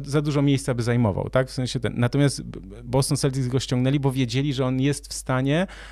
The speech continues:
nawet jak nie będzie w super formie, to będzie trzymał szatnię, wiesz, autorytet i tak dalej. Natomiast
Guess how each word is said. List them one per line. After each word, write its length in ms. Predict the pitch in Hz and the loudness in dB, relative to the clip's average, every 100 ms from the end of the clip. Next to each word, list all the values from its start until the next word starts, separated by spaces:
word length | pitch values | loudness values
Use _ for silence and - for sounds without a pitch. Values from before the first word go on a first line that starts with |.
| - | 2
nawet 200 | 139 143 | 4 6
jak 80 | 135 | 6
nie 100 | 139 | 4
będzie 180 | 131 | 4
w 60 | 123 | 2
super 320 | - 131 113 | 0 2 0
formie, 460 | - 135 156 160 160 | 4 4 4 4 2
to 100 | 135 | 2
będzie 240 | 127 120 | 2 2
trzymał 340 | - 135 104 98 | 0 0 0 0
szatnię, 680 | - 143 143 151 139 131 131 - - | 2 4 4 2 2 0 -4 -16 -4
wiesz, 180 | 120 110 | -2 0
autorytet 680 | - 123 120 139 151 139 131 | 2 2 4 4 4 2 2
i 20 | |
tak 140 | 123 | 0
dalej. 220 | 117 104 | 2 2
Natomiast 360 | 107 120 143 | 2 2 2